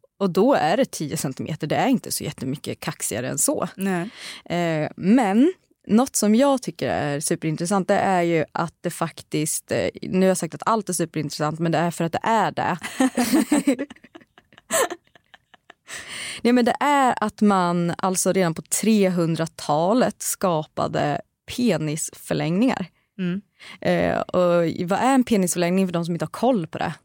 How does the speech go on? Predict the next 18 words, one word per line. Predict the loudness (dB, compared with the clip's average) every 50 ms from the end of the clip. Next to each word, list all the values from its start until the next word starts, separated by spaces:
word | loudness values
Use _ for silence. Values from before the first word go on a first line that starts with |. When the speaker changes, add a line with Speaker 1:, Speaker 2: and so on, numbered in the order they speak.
| -20 -20 _ _ -10
Speaker 2:
Alltså | -6 -4 -2 0 0
det | 0 2 2 2 2 2
är | 0 0 0 0 0
ju, | -2 -2 -2 0 2 2 4 2 2 0 -4 -8 -14 -18 -18 -12 -4
det | -2 0
är | 2 2
ju | 2 2 2
egentligen | 0 0 -2 -4 -6 -6 -4 -2 -2
vad | 0 0
det | 0
låter | 0 -2 -2 -2 -2 -4 -4 -2 -2 -2
som. | -2 -2 -4 -4 -4 -2
Alltså | -2 -2 0
det | 2 2 4
är | 4 4
ju | 2 0
som | 0 0 0 -2
ett | -2 -4 -6